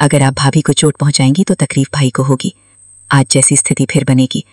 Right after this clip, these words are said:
और मुझे डर है कि कहीं पापा की कही बात सच ना हो जाए और भाभी के प्रति आपके व्यवहार से तंग आकर भैया हम सबको छोड़कर ना चले जाएं। उनके मन में आपके लिए जो इज्जत,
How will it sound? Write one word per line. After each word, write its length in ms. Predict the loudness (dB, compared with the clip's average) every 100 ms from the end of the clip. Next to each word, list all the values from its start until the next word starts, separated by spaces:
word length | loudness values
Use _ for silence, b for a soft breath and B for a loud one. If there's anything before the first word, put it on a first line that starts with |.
| b b 0
और 100 | 2
मुझे 240 | 4 2
डर 140 | 0 2
है 160 | 2
कि 120 | 0 0
कहीं 240 | 0 0
पापा 280 | 0 0 -2
की 120 | -2
कही 220 | -2 0
बात 240 | 0 0 0
सच 260 | 0 0
ना 60 | 0
हो 140 | 0
जाए 200 | -2 -4 b b b b -8 -2
और 100 | 0
भाभी 300 | 2 2 2
के 120 | 0
प्रति 280 | 0 0 2
आपके 260 | 2 0 0
व्यवहार 340 | 0 0 0
से 160 | 0 0
तंग 260 | 0 2
आकर 280 | 0 0 -2 B B -2
भैया 260 | 2 4 2
हम 160 | 2 2
सबको 300 | 0 -2 -2
छोड़कर 360 | -2 0 0 0
ना 100 | 0
चले 240 | -2 -2
जाएं। 200 | -2 -6 b b b -20 -14 0
उनके 260 | 2 4 4
मन 160 | 4
में 140 | 4 2
आपके 300 | 0 -2 0
लिए 160 | 2
जो 140 | 0 0
इज्जत, 320 | 2 2 0